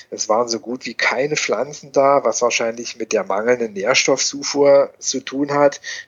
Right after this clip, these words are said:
Nur ein paar Gräser und so weiter. Ähm, das war toll. Dann hat man auch schon so Krähenzichler-Arten gesehen, zum Beispiel, die dort an den Ufern, äh,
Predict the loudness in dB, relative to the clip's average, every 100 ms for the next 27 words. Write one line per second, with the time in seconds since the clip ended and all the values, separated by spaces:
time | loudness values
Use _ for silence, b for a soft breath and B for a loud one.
0 | _ -2 0 0 -4 -4 -2 -2 0 2
1 | 2 2 2 0 -2 -2 0 -2 2 2
2 | 2 0 B B B -12 -14 -6 -2 0
3 | 0 -2 2 2 2 0 -2 -2 -2 -2
4 | -4 -4 -4 -4 -6 -6 -2 -2 0 -2
5 | 0 -2 -4 -6 -6 -4 -4 -2 -2 -2
6 | -2 0 -2 -4 -8 -2 -2 -2 -8 -6
7 | -10 -10 -6 2 2 0 -10 B B B
8 | B -12